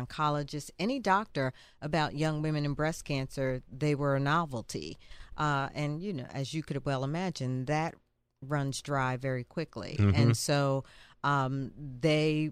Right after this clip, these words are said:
Speaker 1: really had the, um, wherewithal to come together. And they talked to a number of the big players in the oncology community at that time, um, but it didn't seem like a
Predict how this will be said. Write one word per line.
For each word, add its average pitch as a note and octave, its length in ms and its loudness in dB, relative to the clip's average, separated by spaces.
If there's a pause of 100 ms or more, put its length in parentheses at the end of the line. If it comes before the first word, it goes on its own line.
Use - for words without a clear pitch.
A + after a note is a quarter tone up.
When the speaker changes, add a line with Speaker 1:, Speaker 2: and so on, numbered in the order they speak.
Speaker 1:
really D3+ 460 2
had D3 600 -2
the, C#3 500 2
um, C3 360 -2
wherewithal E3 760 2
to - 100 -14
come D3+ 240 -2
together. D3+ 680 -4
And C#3 160 0
they D#3+ 80 0
talked B3 320 -6
to B3+ 100 -2
a A3+ 60 0
number A3+ 320 0
of D3 160 0
the D3+ 80 -8
big F3 260 0
players F3+ 520 -2
in C3+ 100 0
the C#3 100 -2
oncology D3 600 -2
community C#3+ 500 0
at C3+ 140 -4
that C3+ 180 -2
time, F#3 480 -2 (400)
um, E3+ 280 0
but G3 160 2
it G3+ 120 2
didn't A3 240 -2
seem G#3+ 300 0
like F#3 320 -2
a F#3 260 0